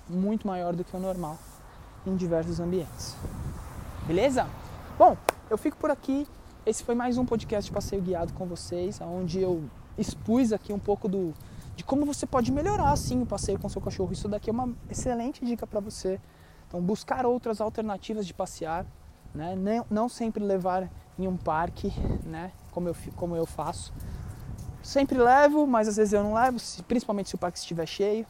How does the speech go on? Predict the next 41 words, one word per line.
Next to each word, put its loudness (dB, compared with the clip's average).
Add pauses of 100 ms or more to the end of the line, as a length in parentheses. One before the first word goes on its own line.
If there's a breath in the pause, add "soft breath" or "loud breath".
(140)
né? -8
Principalmente -4
se -16
tiver -4
muita -8
gente, -8
principalmente -4
se -10
tiver -8
muito -8
sol. -6 (500 loud breath)
Então 0
isso 0
é 0
uma 0
das -2
coisas 0
que -6
vai 2
ajudar 2
aí 2
você -2 (460 loud breath)
a -2
melhorar 0
sim -4
o -6
passeio -2
do -8
seu -6
cachorro. -10 (100)
E -8
caso 2
você 0
queira 0
levar, 0 (400)
cara, -2 (180)
nada -4
de -8
errado -4
com -8
isso, -6